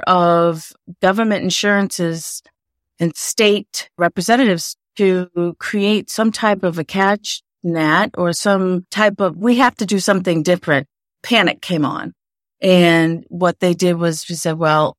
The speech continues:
we'll start with hygienists. We'll get public health hygienists into Massachusetts." And that was a, a legal conundrum for the state to overcome. There was a lot of opposition from the dental community, the dentists,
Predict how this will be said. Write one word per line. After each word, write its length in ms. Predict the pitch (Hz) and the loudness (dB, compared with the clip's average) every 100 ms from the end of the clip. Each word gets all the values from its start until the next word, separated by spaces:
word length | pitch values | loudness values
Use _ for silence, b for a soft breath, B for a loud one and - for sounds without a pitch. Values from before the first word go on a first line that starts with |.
| - | -12
we'll 220 | 170 180 | -4 -2
start 320 | - 196 180 | 0 0 0
with 140 | 175 175 | 0 -2
hygienists. 580 | 165 - - 285 - | -2 0 -2 -2 -4
We'll 160 | 190 196 - | -4 -4 -2
get 180 | 160 | -4
public 340 | - 180 180 - | -4 -4 -4 -2
health 240 | 180 160 | -2 0
hygienists 640 | 170 156 170 156 147 - | -2 -2 0 0 0 -6
into 580 | - 170 151 - 160 156 - | -6 -4 -4 -4 -2 -2 -2
Massachusetts." 920 | 151 147 - - 165 - - - - _ _ _ - | -4 -4 -6 -4 -4 -4 -10 -10 -16 _ _ _ -4
And 280 | 180 170 165 | 0 2 2
that 120 | - | 0
was 200 | 180 180 | 0 0
a, 280 | 160 156 - | 2 0 0
a 80 | 156 | -2
legal 680 | 165 202 202 190 185 - _ - | 0 2 2 2 2 -2 _ -12
conundrum 720 | 190 185 185 202 208 214 220 | -2 0 0 2 2 2 -2
for 220 | - - 185 | -6 -4 -2
the 120 | 170 | -2
state 520 | - 190 185 302 320 _ - - | -2 2 4 2 -2 _ -8 -2
to 140 | 185 | 2
overcome. 800 | 180 175 170 - 190 196 277 262 | 2 0 -2 0 2 4 4 4
There 100 | 180 | 2
was 140 | 165 | -2
a 60 | 165 | -4
lot 240 | 165 165 | 0 2
of 100 | 165 | 2
opposition 680 | 165 156 151 156 170 - 202 | 0 0 -4 -2 -2 0 -2
from 280 | - 180 165 | -2 -4 -2
the 300 | 160 151 151 - | -2 -2 -4 -2
dental 640 | 170 175 185 180 175 180 - | 0 0 2 2 0 -4 -8
community, 840 | 185 185 190 208 226 262 311 349 _ - | 0 2 4 2 2 2 0 -2 _ -8
the 60 | |
dentists, 600 | 165 170 165 202 254 - | 0 0 0 0 -2 -6